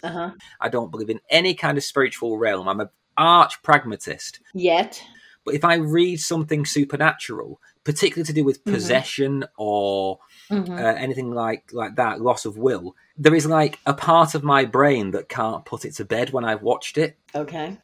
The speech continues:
Speaker 2: So things I watched as a kid, like, uh, Nightmare on Elm Street, if I watch again now,
Speaker 1: Mm-hmm.
Speaker 2: plays on my mind way more. And it's not supposed to work that way. I'm supposed to have the rationale now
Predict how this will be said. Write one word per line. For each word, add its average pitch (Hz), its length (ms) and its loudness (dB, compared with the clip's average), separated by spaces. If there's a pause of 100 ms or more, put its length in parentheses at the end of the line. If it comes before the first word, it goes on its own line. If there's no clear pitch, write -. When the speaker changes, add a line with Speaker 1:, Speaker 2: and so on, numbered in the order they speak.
(240)
Speaker 2:
So 156 200 6
things 214 300 4
I 185 140 8
watched 160 260 0
as 143 100 0
a 143 60 4
kid, 143 420 0
like, 120 540 0 (200)
uh, 117 300 2
Nightmare 127 300 6
on 127 60 4
Elm 135 180 0
Street, 92 400 -6 (480)
if 131 160 -6
I 170 120 6
watch 160 280 2
again 131 340 0
now, 135 220 4
Speaker 1:
Mm-hmm. 180 180 -4
Speaker 2:
plays 185 220 2
on 180 80 0
my 151 180 6
mind 143 460 2
way 113 240 2
more. 113 400 0 (200)
And 175 120 0
it's 160 120 -2
not 214 200 2
supposed 170 260 0
to 143 60 -4
work 180 300 4
that 104 180 -2
way. 101 120 0
I'm 139 200 2
supposed 196 300 2
to 190 40 2
have 156 100 2
the 143 100 4
rationale 143 640 4
now 113 480 -2